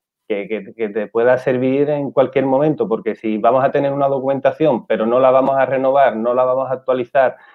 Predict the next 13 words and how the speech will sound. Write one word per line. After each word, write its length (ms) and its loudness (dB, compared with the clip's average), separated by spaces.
y 180 -6
nunca 600 -2
vamos 300 2
a 60 2
estar 360 2
en, 400 -6
en 120 -6
un 300 -6
contacto 600 -4
directo 560 -6
con 520 2
esa 200 2
documentación, 880 0